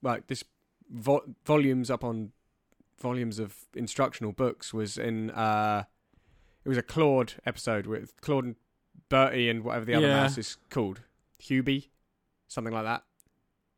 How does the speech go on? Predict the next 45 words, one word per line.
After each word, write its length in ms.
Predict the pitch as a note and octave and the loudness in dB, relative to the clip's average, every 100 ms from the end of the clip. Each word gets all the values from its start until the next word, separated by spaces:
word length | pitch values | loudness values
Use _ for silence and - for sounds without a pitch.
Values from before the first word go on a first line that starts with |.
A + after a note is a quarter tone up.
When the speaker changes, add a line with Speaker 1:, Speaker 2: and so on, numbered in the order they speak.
| _ _ _ _ _ _ | _ _ _ _ _ _
Speaker 1:
Hubie 320 | - C3+ B2 B2 | -4 -2 0 -2
and 100 | A#2 | 0
Bertie? 320 | B2+ C3+ C#3 | 0 0 0
Speaker 2:
Yeah. 340 | C#3 B2+ A#2+ A2+ | 4 6 6 4
Speaker 1:
That 80 | |
sounds 200 | D3+ C3 | 2 -2
true 140 | - A2+ | -2 -4
to 80 | G2+ | -4
me. 240 | G2+ A2+ _ | -6 -8 _
Speaker 2:
Yeah, 240 | G#3 A3+ G#3+ | 8 10 10
no, 220 | G#3 G3 | 8 6
it 60 | F#3+ | 6
does. 220 | G3+ E3+ | 4 4
Uh, 160 | D3 D#3 | 2 4
but 180 | F3 | 6
Speaker 1:
They 60 | D3+ | 10
Speaker 2:
I'll 40 | G3 | 10
Speaker 1:
never 160 | A3+ | 10
say 200 | - G3+ | 8 6
those 200 | D#3 D3 | 6 4
names. 320 | D3 B2 G#2+ | 2 2 0
That's 140 | - D#3+ | 2 8
the 60 | |
Speaker 2:
No. 60 | D#3 | 10
Speaker 1:
trouble. 220 | B2+ A#2+ | 10 8
They're 160 | B2 C#3+ | 4 4
only 200 | E3 D#3+ | 6 4
on 80 | C#3+ | 2
the 60 | |
list, 500 | C#3 C#3 F#2 B2 B2 | 2 0 -2 -6 -6
<clears throat> 80 | A3 | -8
like, 220 | D3 A#2+ | -2 -2
that 100 | B2 | 0
we 120 | B2+ C#3 | 4 6
Speaker 2:
But 140 | F#3 | 6
Speaker 1:
have. 200 | F#2+ - - | 4 -6 -6
They 100 | D#3 | 0
could 160 | F3+ | 0
be 60 | A#2 | 0
called 180 | A2+ A2+ | -2 -2
anything. 380 | A#2+ G2 F#2 - _ _ _ _ | -4 -6 -8 -12 _ _ _ _
Speaker 2:
the 140 | D#3 F3 | 4 8
Speaker 1:
Keith 260 | F3+ F3+ | 8 6
and 120 | A2+ | 2
Brian. 480 | G#2 A#2+ G#2+ G2+ G2+ | 2 2 2 -2 -8